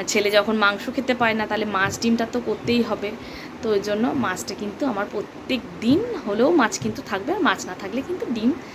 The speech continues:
অবশ্যই, উম, আর মুরগির ডিম কিন্তু নয়, হাঁসের ডিম, আহ, মুরগির ডিমটা হয় না, হাঁসের ডিমটাই হয়। তো কী করবো, হাঁসের ডিমে কোনো গুণ নেই, তবুও খাওয়াতে হয়, উম, তো ওইটাই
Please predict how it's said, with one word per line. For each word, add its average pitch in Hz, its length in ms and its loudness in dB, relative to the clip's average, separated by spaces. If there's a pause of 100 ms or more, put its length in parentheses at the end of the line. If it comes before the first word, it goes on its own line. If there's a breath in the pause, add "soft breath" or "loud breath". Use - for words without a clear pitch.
(360 loud breath)
অবশ্যই, 196 440 0
উম, 185 1000 -6
আর 196 200 6
মুরগির 240 400 6
ডিম 220 240 0
কিন্তু 233 320 2
নয়, 185 260 2
হাঁসের 196 500 -2
ডিম, 175 160 -6
আহ, 180 1040 -8
মুরগির 185 440 0
ডিমটা 190 420 0
হয় 185 300 -2
না, 269 180 0 (240)
হাঁসের 180 260 -8
ডিমটাই 190 360 -4 (320)
হয়। 170 180 -4 (640 loud breath)
তো 254 120 -6
কী 277 120 4
করবো, 240 280 6
হাঁসের 214 280 -2
ডিমে 233 240 2
কোনো 226 240 0
গুণ 220 180 -2
নেই, 214 300 0
তবুও 233 460 6
খাওয়াতে 202 360 0
হয়, 202 260 -2
উম, - 760 -8 (400)
তো 185 220 0
ওইটাই 220 400 0